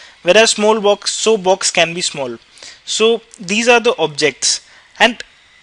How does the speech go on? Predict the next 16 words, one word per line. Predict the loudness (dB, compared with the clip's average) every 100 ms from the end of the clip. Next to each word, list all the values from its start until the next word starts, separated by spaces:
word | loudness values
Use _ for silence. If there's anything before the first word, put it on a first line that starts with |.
| -2
each | 0 0 0
object | 0 -2 0 0 0 -4 -14 -14 -4
will | -2
have | 2 2 2
its | -2 -4 -6
own | -6 -2
set | -2 -2
of | -4
fields. | -6 -4 -6 -8 -14 -16 -20 -20 -20 _
So | -10 -4 -2 -2 -2 -8 -20 -20 -20 -20 _ _ _ _ _ _ _ _ -20 _ _ -2
magic | 4 4 4 0
box | 2 2 0
will | -2
kind | 2 2 2 -2
of | -4 -8
have | -10 0 6 6 4 -4 -18 -20